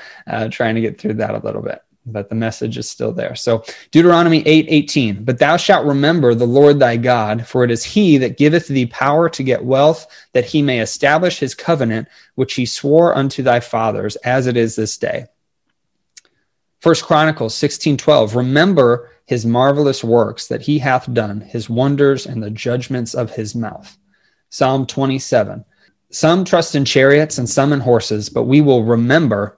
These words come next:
the name of the Lord our God." Psalm twenty-two twenty-seven, "All the ends of the world shall remember and turn unto the Lord,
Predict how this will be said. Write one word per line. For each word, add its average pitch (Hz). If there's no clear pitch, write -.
the 120
name 120
of 117
the 120
Lord 110
our 104
God." 107
Psalm 127
twenty-two 135
twenty-seven, 120
"All 147
the 170
ends 147
of 127
the 120
world 120
shall 110
remember 113
and 120
turn 143
unto 175
the 139
Lord, 117